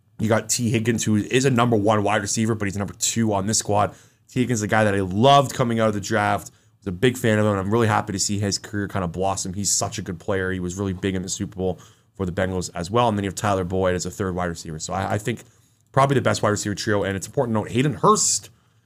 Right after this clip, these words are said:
is now the new starting tight end on the Cincinnati Bengals. Thaddeus Moss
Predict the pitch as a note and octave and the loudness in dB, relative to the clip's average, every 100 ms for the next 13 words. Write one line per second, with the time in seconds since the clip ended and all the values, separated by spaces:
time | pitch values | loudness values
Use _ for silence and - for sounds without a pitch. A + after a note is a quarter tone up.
0 | _ F2 F#2+ G2 F#2+ F#2+ G#2 D#3 E3+ G2 | _ -14 -4 -2 -2 0 2 2 2 -2
1 | F2 - G#2+ A2+ A2 G#2+ F#2 B2 E3+ E2 | -4 -2 -4 -4 -2 0 0 0 -2 -6
2 | - _ _ _ _ F#2+ - G2 F#2+ F#2 | -16 _ _ _ _ -4 -2 -2 -2 -2
3 | F#2 F2+ - C#3 F3+ A3+ E3 B2+ D3 F3 | -2 -2 0 2 4 2 2 2 4 4
4 | E3 - | 2 0